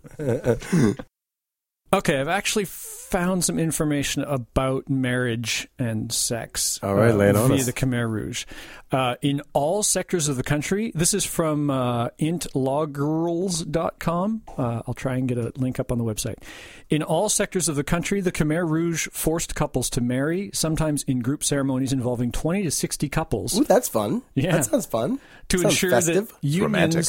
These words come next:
Speaker 2: adhered to official policy and advanced the revolution."
Speaker 3: Sure.
Speaker 2: So our worry about there not being future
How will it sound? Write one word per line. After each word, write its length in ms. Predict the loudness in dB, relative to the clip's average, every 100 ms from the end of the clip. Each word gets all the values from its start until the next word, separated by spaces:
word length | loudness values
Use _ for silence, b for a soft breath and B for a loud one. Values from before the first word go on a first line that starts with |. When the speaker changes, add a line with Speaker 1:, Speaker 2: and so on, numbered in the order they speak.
| -4 -2
Speaker 2:
adhered 520 | -2 0 0 0 -2 -2
to 140 | -2
official 460 | -2 -2 0 0 -2
policy 600 | 0 0 0 0 -2 0
and 120 | -2
advanced 460 | 0 -2 -2 -4 -2
the 80 | -2
revolution." 540 | 0 -2 -2 -4 -8
Speaker 3:
Sure. 360 | 2 4 4 0 -6
Speaker 2:
So 800 | -2 -2 0 0 0 2 0 2
our 200 | 2 2
worry 300 | 2 2 0
about 240 | 0 -2
there 100 | 0 0
not 220 | -2 0
being 360 | 0 2 -2 -2
future 500 | -2 0 0 0